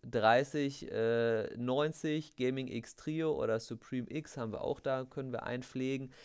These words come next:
ne? Oder sechstausendneunhundert X T Red Devil, Pipapo, könnt ihr hier alles nehmen und euch konfigurieren. Ihr könnt bei den Prozessoren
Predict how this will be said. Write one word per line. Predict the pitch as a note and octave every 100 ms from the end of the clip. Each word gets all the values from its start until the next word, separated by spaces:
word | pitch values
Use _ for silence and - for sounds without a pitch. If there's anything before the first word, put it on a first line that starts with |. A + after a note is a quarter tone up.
| - -
ne? | B2 C3+ D3 -
Oder | A#2+ C3 B2+
sechstausendneunhundert | A#2+ C#3 - C3+ B2+ B2 A2+ B2+ C3 B2
X | B2 A#2+ -
T | C#3 C3+
Red | A2 A2 -
Devil, | C3 C#3 C#3 C#3
Pipapo, | C3+ D3 C#3+ C#3 A#2 - C#3+ D3 D3+ - _ -
könnt | C3 C3+
ihr | A#2
hier | A2+ A2 -
alles | G2+ B2 A#2+ - -
nehmen | A2+ A2+ A#2 A2+
und | - G#2+
euch | - G#2 G#2 -
konfigurieren. | - G#2 - G2+ G#2 G2 G2+ F#2+
Ihr | -
könnt | - B2 A#2+
bei | A#2 G#2+
den | G#2+
Prozessoren | - A#2+ A#2 A#2 - C#3 C#3 C#3+